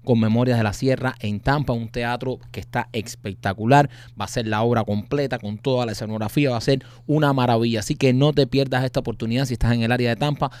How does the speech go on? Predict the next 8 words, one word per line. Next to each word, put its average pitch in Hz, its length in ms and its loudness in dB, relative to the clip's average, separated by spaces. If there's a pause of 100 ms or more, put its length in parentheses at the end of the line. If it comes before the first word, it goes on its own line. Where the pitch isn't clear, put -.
(140)
Los 104 140 -4
tickets 120 280 0
salen 123 240 2
a 113 60 0
la 110 100 0
venta 135 420 0
este 110 360 2
viernes, 147 520 4